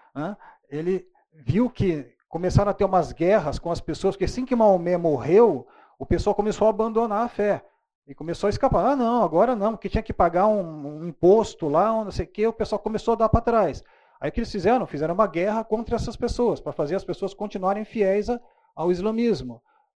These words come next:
E nessa história, eles não tinham, as pessoas que estavam na, na batalha, na guerra, que tinham fi-, convivido com Maomé, começaram a morrer. E, né, morreu um aqui, morreu outro lá, e as pessoas que mais sabiam decoro, o Alcorão e aquela coisa toda,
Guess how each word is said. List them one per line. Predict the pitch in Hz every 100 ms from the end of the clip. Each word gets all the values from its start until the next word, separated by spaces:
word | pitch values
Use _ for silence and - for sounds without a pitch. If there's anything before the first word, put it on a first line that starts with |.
| -
E | 165
nessa | 202 214
história, | 233 - 220 233 226
eles | 208 208
não | 247 240
tinham, | - 240 247 233
as | 175
pessoas | - 208 214 208 - _
que | 196 160 -
estavam | - 185 180
na, | 175 165 131
na | 156
batalha, | 160 151 - 170 160
na | 151
guerra, | 135 156 220 160
que | -
tinham | - 202
fi-, | 196 - -
convivido | 214 180 151 175 214 208
com | 185
Maomé, | 165 151 131 151 208
começaram | 214 220 - 226
a |
morrer. | 233 233 175 190 - _ _ _ _ _ _ _
E, | -
né, | 147 202
morreu | 180 170 190
um | 208
aqui, | 180 220
morreu | 214 180 190
outro | 190 165
lá, | 170 208
e |
as | 208
pessoas | 196 220 208
que | 202
mais | 190 233
sabiam | 208 175 214
decoro, | 208 202 - 170 196 180
o | 165
Alcorão | 170 170 175 151 185 208 180
e |
aquela | 156 170 160
coisa | - 170
toda, | 170 202 226